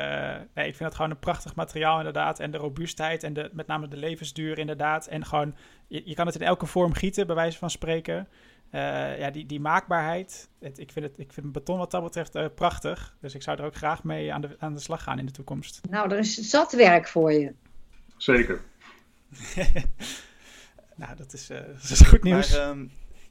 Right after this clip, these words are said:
Speaker 4: ik vrees dat we toch wel weer, eh, richting einde ook moeten gaan. Dus dan de altijd, eh, loemende laatste vraag. Ehm, hoe schatten jullie dan, eh, de toekomst zo in van de, specifiek de betonsector? Of misschien nog specifieker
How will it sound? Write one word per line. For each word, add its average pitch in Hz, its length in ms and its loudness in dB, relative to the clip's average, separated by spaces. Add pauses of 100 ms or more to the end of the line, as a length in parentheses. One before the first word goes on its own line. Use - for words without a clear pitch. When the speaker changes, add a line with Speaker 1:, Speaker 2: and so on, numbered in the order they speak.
(440)
Speaker 4:
ik - 100 -20
vrees 147 300 -8
dat - 120 -18
we - 60 -18
toch 139 180 -10
wel 127 240 -4
weer, 120 280 -8
eh, 113 160 -8
richting 123 340 -12
einde 107 720 -8
ook 113 220 -12
moeten 104 200 -18
gaan. 104 300 -14 (340)
Dus 110 200 -12
dan 117 200 -10 (200)
de 113 120 -6
altijd, 113 540 -6
eh, 107 280 -8 (920)
loemende 113 520 -8
laatste 110 360 -6
vraag. 113 480 -8
Ehm, 110 300 -10
hoe 117 220 -16
schatten - 320 -10
jullie 113 240 -8
dan, 104 280 -10
eh, 101 80 -12 (320)
de 110 120 -20
toekomst 113 380 -16
zo 113 100 -12
in 110 240 -10
van 110 180 -12
de, 101 120 -14 (140)
specifiek 113 460 -12
de 110 80 -18
betonsector? 107 640 -14
Of - 120 -20
misschien 117 300 -16
nog 110 160 -18
specifieker 107 680 -16